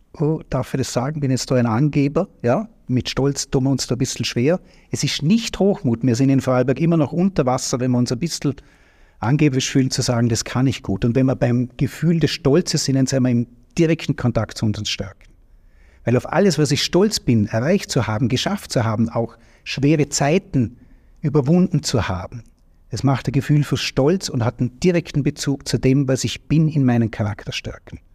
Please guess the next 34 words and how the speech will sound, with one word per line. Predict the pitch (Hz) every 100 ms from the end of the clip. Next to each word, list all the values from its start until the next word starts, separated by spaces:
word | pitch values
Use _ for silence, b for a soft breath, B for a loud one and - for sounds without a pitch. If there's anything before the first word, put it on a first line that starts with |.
| _ _ _ _ _ - _ _ _ -
Und | 131
wenn | 127 135
ich | 135 -
das | 170 220 -
dann | 143 131
projiziere | 135 131 - 147 131
auf | -
die | 139 -
Zukunft | - 247 254 - 80 - - - _ - _ _ _ _ _ -
und | 120
Entscheidungen | 113 - - 226 190 156 117
treffe, | 117 95 - - - - _
mutige | 135 151 226 226 156 135
Entscheidungen | 110 - 95 98 98
treffen, | 101 - 120
dann | 104
wächst | 120 -
zum | 135
Beispiel | 120 117 -
der | 117
Mut | 143 147 - - - _ _ -
und | 143
die | 147
Zuversicht, | - 180 151 139 147 -
dass | 127
das | 131 -
gehen | 135 117
wird. | - - - - _ _ - _ - _ _ _ _ - _
Und | 165 139
das | 175
ist | 170
eine | 151
Übung, | 170 175 175
also, | 143 139